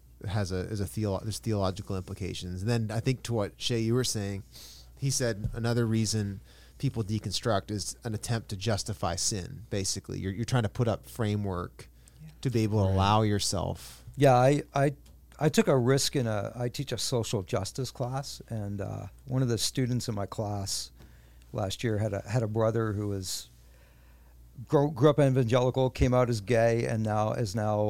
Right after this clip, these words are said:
Speaker 4: uh, goes to, goes to, uh, like, a kind of a sister college, and, uh, so,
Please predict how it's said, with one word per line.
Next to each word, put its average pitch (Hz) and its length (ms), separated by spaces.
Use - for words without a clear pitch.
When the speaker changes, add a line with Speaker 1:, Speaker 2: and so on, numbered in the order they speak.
Speaker 4:
uh, 101 320
goes 113 240
to, 101 320
goes 110 240
to, 104 320
uh, 95 360
like, 107 220
a 92 40
kind 110 200
of 101 80
a 101 40
sister - 440
college, 101 600
and, 98 340
uh, 101 220
so, 139 200